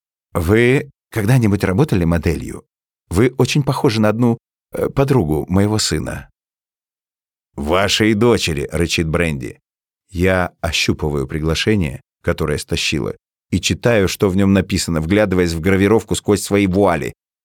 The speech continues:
«Бракосочетание мисс Эвелин Коттрелл и мистера Аллена Скиннера назначено на завтра, на одиннадцать утра. Прием гостей и свадебное торжество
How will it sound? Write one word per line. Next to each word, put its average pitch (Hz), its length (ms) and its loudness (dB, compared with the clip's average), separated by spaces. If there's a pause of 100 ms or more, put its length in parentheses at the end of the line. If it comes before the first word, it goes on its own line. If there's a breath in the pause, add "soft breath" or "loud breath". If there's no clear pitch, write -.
(220)
«Бракосочетание 95 1200 2
мисс 104 560 4
Эвелин 85 500 2 (160)
Коттрелл 95 680 0
и 110 120 4
мистера 107 720 2
Аллена 127 580 4
Скиннера 95 720 2 (240)
назначено 104 680 2
на 107 180 4
завтра, 82 640 -2 (600)
на 92 240 0
одиннадцать 98 680 0
утра. 92 520 -2 (460)
Прием 101 360 2
гостей 98 460 0
и 101 160 -4
свадебное 85 680 0
торжество 78 960 -2